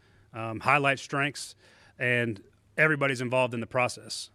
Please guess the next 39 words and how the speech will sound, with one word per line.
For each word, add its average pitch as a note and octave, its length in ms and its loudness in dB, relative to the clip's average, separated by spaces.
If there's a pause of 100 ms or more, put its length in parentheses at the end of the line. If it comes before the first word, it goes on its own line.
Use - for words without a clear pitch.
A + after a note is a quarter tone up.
Um, A2+ 200 -8
as A#2 80 0
far C#3+ 200 6
as A#2+ 120 0
profiles D3 560 2
of A#2+ 100 -2
offensive C3+ 380 0
linemen C#3 320 2
and A#2 100 -4
players, D3+ 460 2 (340)
you B2+ 80 -12
know, B2 80 -2
obviously B2 360 2
you're B2 100 2
looking B2+ 300 0
for, B2+ 420 0
for A#2+ 140 -2
those, A#2+ 380 2 (360)
the B2 80 2
guys B2+ 240 4
that B2+ 100 0
are B2 60 0
great C3 220 0
at B2 80 -10
pass C#3+ 220 0
pro. G#2 300 -6 (180)
Um, A2+ 160 -8
you're G#2+ 100 -4
looking A2+ 180 -4
for A2 100 -4
guys B2+ 220 4
that B2 100 0
can A2+ 100 -4
anchor, C3 400 0 (240)
guys A#2+ 180 4
that A2+ 60 -2
got B2 160 4
great C3 220 2
length. C#3 420 0